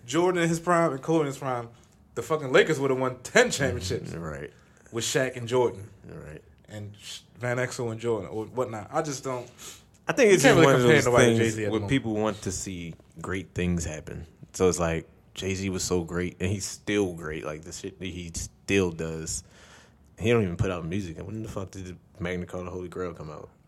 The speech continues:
Speaker 2: Like,
Speaker 1: I don't
Speaker 2: four
Speaker 1: know,
Speaker 2: years ago
Speaker 1: but
Speaker 2: or some shit. So I guess it's just like,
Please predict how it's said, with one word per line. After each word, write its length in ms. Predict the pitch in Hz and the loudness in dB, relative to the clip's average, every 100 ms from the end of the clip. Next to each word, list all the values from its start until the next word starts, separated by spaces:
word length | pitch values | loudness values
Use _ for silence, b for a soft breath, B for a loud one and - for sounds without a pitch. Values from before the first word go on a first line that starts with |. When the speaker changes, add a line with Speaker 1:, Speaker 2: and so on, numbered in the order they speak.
| _ | _
Speaker 2:
Like, 80 | - - b b - | -20 -20 b b -14
Speaker 1:
I 60 | |
don't 80 | 117 | -6
Speaker 2:
four 80 | 85 | -2
Speaker 1:
know, 120 | 110 | 0
Speaker 2:
years 120 | 95 | 0
ago 100 | 92 | -2
Speaker 1:
but 80 | 87 | -4
Speaker 2:
or 60 | 95 | -4
some 160 | 101 | -6
shit. 340 | 98 101 98 - | -6 -8 -8 0
So 100 | 110 | 2
I 120 | 107 | 4
guess 260 | 113 123 113 | 4 0 0
it's 140 | 104 | -6
just 180 | 107 101 | -6 -4
like, 300 | 95 82 | -6 -6